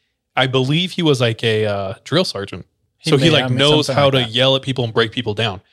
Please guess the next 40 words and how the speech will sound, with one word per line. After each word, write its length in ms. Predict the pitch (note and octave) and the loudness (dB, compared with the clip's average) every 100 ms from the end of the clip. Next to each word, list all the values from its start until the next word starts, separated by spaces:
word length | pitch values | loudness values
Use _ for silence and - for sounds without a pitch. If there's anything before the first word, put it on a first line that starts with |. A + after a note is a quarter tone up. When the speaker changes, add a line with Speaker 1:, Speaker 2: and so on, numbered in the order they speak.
| _ _ _ | _ _ _
Speaker 1:
So 240 | - B2 | -4 -4
even 340 | - E3 E3 F3+ | 0 2 2 0
the 100 | C#3 | -2
signing 500 | - - C3 D3 D3 | -4 0 2 2 -2
of 100 | A2+ | 0
the 80 | G#2 | 0
waiver 580 | G#2+ C#3+ C#3 G2+ G2+ - _ | 0 0 0 -2 -4 -8 _
takes, 280 | - B2 G#2+ | -6 -6 -4
like, 200 | A2+ - | -8 -8
two 240 | - C3+ | -2 2
hours. 500 | A#2 G#2+ G#2 B2+ - - | 4 2 0 -4 -8 -10
They 140 | - A#2+ | -6 -2
do 160 | B2 | 2
it 80 | C3 | 0
in 100 | C3+ | 0
the 60 | B2+ | -2
heat. 460 | - D3 A#2 B2+ _ _ _ | -4 -6 -6 -8 _ _ _
He 160 | - B2 | -10 -8
yells 440 | A2+ A#2 C#3+ C3+ | 0 2 4 2
at 80 | A#2+ | 0
you. 240 | A2 G#2+ | -2 -4
He 140 | A2 C3 | -2 -2
tells 240 | C3+ B2 | 0 0
you 60 | B2 | 0
you're 100 | A2+ | -4
quitting 320 | - D3+ B2+ | -2 -2 0
the 120 | A#2 G2 | -2 -6
entire 380 | G#2 B2+ A#2+ D3+ | -4 -2 0 0
time. 400 | D3+ A#2+ G#2+ B2+ - - | -2 -2 -4 -6 -8 -20
He, 160 | - B2+ | -10 -6
he, 160 | - D3 | 0 2
like, 200 | C3+ - | 2 0
tries 240 | D#3 C#3+ | 2 4
to 140 | C3+ - | 2 0
F 140 | C3+ | -2
with 140 | C#3+ - | -2 -6
you 60 | A2 | -4
the 340 | A2+ C#3 D#3+ | 0 0 0
entire 380 | C#3 C3 B2+ B2 | -4 0 0 0
time. 260 | - G#2+ | -4 -8